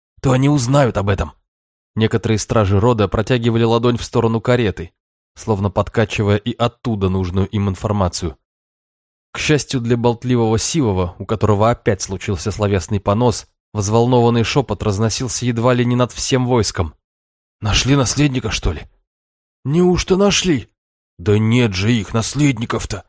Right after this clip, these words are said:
"Есть, говорят, ещё!" Сказать, что у меня в этот момент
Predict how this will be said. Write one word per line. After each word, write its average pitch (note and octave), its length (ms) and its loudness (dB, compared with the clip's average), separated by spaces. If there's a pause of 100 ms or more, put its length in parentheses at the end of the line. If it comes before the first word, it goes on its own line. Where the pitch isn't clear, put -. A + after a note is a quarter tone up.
(440)
"Есть, B2+ 600 -2
говорят, E3 400 0
ещё!" A#2 360 -2 (1040)
Сказать, G2+ 440 0
что - 200 0
у G#2 40 2
меня G#2+ 240 2
в G2+ 40 2
этот - 180 -4
момент G#2 420 -2